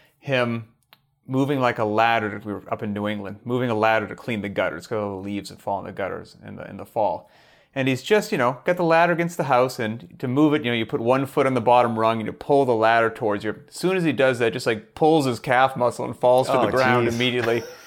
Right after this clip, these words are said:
Speaker 1: So I'm out, and I'm like, "Ah, jeez,
Speaker 2: No.
Speaker 1: Dad, you all right?" And, and I was in my twenties at that time, and I was, uh, in the Navy at that point in time. And I was like, "You know, you should do something. You know, you should, you might wanna consider just moving around." And,
Speaker 2: Yeah.
Speaker 1: uh, 'cause he, he tweaked himself carrying some firewood a couple months before.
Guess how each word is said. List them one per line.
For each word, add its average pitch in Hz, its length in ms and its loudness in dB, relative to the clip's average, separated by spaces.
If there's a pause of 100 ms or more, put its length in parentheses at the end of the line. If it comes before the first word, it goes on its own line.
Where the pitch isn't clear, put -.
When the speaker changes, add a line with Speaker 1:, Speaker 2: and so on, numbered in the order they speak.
(260)
Speaker 1:
So 208 120 -4 (100)
I'm 175 140 4
out, - 140 4
and 202 100 8
I'm 160 80 0
like, 147 160 2
"Ah, 190 140 2
jeez, 143 300 0
Speaker 2:
No. 127 60 0
Speaker 1:
Dad, 175 260 2
you 160 100 2
all 147 120 4
right?" 170 240 4
And, 139 200 -2 (440)
and 123 160 -2
I 127 140 2
was 135 160 0
in 127 60 -4
my 110 100 0
twenties 117 420 -2
at 107 60 -8
that 104 140 -2
time, 107 260 -2
and 98 100 -4
I 110 120 2
was, 107 420 -2
uh, 87 380 -8
in 123 160 -4
the 107 80 -4
Navy 98 320 -2
at 92 80 -8
that 92 140 -6
point - 200 -10
in - 60 -18
time. 107 280 -6 (460)
And 143 100 -8
I 143 40 -4
was 131 80 -6
like, 120 260 -8
"You 196 80 -10
know, 190 60 -4
you 151 160 -2
should 208 280 -6
do 220 160 -4
something. - 640 -4
You 127 120 -4
know, 151 60 0
you 156 60 -2
should, 160 160 -8
you 180 120 -4
might 240 160 -4
wanna 214 160 0
consider 170 480 -4
just 135 200 -8
moving 143 360 -4
around." 156 680 -2
And, 113 140 -2
Speaker 2:
Yeah. 139 140 4
Speaker 1:
uh, 98 160 0
'cause 120 120 -14
he, 117 300 -6
he 185 140 -4
tweaked 208 340 -6
himself 143 580 -2
carrying 131 320 -2
some 101 160 -14
firewood 143 560 0
a 147 40 -4
couple 147 220 -6
months 127 240 -8
before. 127 520 -4